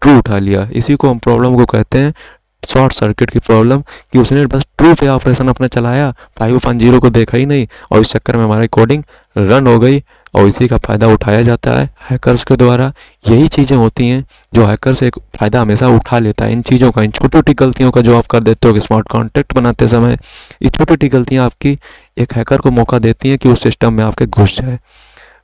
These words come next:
तो ये चीज़ याद रखिएगा। देख लीजिए, इसने ट्रस्टेड Indian काम कर दिया, ठीक ना। तो कुछ गलतियाँ हमारी language में भी होती हैं, जैसे कि Python programming language में short circuit की problem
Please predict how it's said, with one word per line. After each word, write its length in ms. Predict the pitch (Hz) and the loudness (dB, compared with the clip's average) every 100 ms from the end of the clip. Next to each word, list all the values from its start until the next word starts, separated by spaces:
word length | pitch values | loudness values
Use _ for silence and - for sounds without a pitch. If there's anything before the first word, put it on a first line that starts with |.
| _ - | _ -2
तो 60 | 143 | 2
ये 160 | 160 | 4
चीज़ 240 | 156 131 113 | 4 2 4
याद 160 | 117 | 2
रखिएगा। 460 | 101 - 101 98 98 - _ - _ | 2 2 0 0 -4 -12 _ -20 _
देख 180 | 123 143 | 0 2
लीजिए, 200 | 135 117 | 2 2
इसने 180 | 120 120 | 2 0
ट्रस्टेड 400 | - - 127 113 | 0 0 -2 -2
Indian 320 | 110 123 135 _ _ _ _ | -2 -4 -6 _ _ _ _
काम 280 | - 113 120 - - | -2 -2 -2 -6 -2
कर 120 | 104 | -2
दिया, 320 | 95 98 95 - - - _ | 0 0 0 -4 -16 -20 _
ठीक 120 | 156 | 0
ना। 120 | 139 117 | 2 0
तो 140 | 147 | 0
कुछ 180 | - - | -2 0
गलतियाँ 400 | 156 135 151 151 147 135 - | 0 0 0 -2 -4 -10 -6
हमारी 300 | 104 110 127 | -2 2 2
language 360 | 120 117 131 127 | 0 2 2 2
में 120 | 131 | 4
भी 60 | 127 | 4
होती 300 | 113 - 123 | 4 2 -2
हैं, 120 | 135 - - _ | -2 -6 -18 _
जैसे 180 | 101 110 | -6 -2
कि 60 | 117 | -2
Python 300 | 117 113 131 | -2 -4 0
programming 380 | 123 120 127 131 | 2 2 0 -2
language 280 | 123 120 127 | -2 0 0
में 120 | 135 | 0
short 260 | - 123 - | 0 0 0
circuit 340 | 113 - 120 | -2 -2 -4
की 100 | 123 | -4
problem 380 | - 107 117 | -2 -2 -2